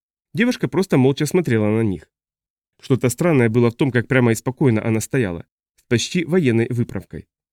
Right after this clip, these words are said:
Несмотря на высокий рост и европейскую внешность девушки, Дела сразу почувствовала, что они чем-то похожи.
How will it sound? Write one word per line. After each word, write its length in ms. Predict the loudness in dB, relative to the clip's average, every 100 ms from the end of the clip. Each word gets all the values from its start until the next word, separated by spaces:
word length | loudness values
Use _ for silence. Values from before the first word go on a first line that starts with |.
| _ _ _ -4
Несмотря 400 | 0 0 2 2
на 100 | 4
высокий 380 | 2 0 0 2
рост 200 | 0 0
и 80 | 0
европейскую 520 | 2 2 0 0 0
внешность 400 | 0 0 -2 -2
девушки, 460 | 0 0 -2 -6 -10 _ _ _ -2
Дела 200 | 2 2
сразу 300 | 0 -2 -2
почувствовала, 680 | -2 -2 -2 0 0 -2 -8
что 180 | -6 2
они 180 | 4 2
чем-то 300 | 0 -2 -2
похожи. 480 | -8 -8 -10 -10